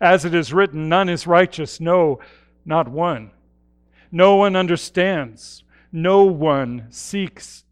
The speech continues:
for God. All have turned aside. Together they have become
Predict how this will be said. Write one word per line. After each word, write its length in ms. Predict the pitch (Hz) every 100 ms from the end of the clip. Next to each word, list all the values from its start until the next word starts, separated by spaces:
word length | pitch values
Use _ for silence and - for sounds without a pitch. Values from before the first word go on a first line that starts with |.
| _
for 140 | 165
God. 560 | 135 160 170 117 110 -
All 300 | - 185 196
have 200 | 185 190
turned 260 | 190 180 170
aside. 520 | - 202 202 156 127
Together 380 | 151 160 190 190
they 80 | 165
have 160 | 165
become 480 | 160 - 185 170 160